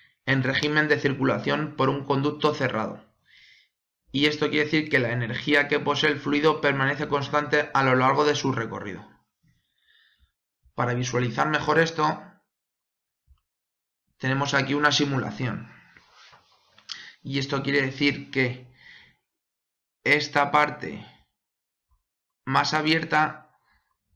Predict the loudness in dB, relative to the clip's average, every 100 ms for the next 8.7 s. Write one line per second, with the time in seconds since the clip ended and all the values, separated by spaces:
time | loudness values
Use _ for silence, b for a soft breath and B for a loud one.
0 | _ _ _ _ _ _ _ _ _ _
1 | _ -2 0 0 2 2 4 4 4 2
2 | -2 -12 _ _ _ -10 -2 2 4 2
3 | 0 2 4 4 2 -2 -16 b b b
4 | b _ _ -6 -2 0 2 4 4 2
5 | 2 0 0 -2 -2 -4 -6 -14 b b
6 | b b b b _ _ _ _ _ _
7 | _ _ _ _ b b b b _ -4
8 | 0 2 2 0 -6 -12